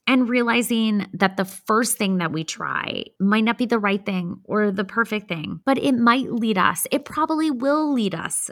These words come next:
closer to the thing that is. And even if the thing that we try ends up being a failure,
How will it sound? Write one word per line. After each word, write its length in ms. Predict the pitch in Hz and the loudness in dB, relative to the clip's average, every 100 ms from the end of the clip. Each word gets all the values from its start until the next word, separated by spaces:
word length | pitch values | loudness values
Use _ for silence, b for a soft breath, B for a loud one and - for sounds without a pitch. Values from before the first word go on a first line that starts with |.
| - | -14
closer 440 | - 220 202 - 175 | -8 -2 0 0 -4
to 180 | - 160 | -6 -10
the 120 | 165 | -8
thing 240 | 156 160 | -6 -6
that 320 | 160 - - | -6 -8 -10
is. 200 | - - - _ _ 254 | -10 -12 -14 _ _ 2
And 160 | 240 - 247 | 2 0 0
even 480 | 254 240 294 285 - | 2 4 2 2 -2
if 260 | 185 - | -6 -4
the 100 | 226 | -4
thing 260 | 190 180 185 | -2 -2 0
that 140 | 202 | 0
we 100 | 202 | 0
try 640 | 196 - 160 147 165 208 - - | -2 -2 -2 -2 -2 -2 0 2
ends 260 | 220 208 | 2 2
up 240 | 214 208 - | 0 -4 -6
being 280 | 190 202 | -4 -2
a 80 | 190 | -2
failure, 840 | 190 170 147 170 214 269 311 339 | -2 -4 -2 -2 -2 0 0 -2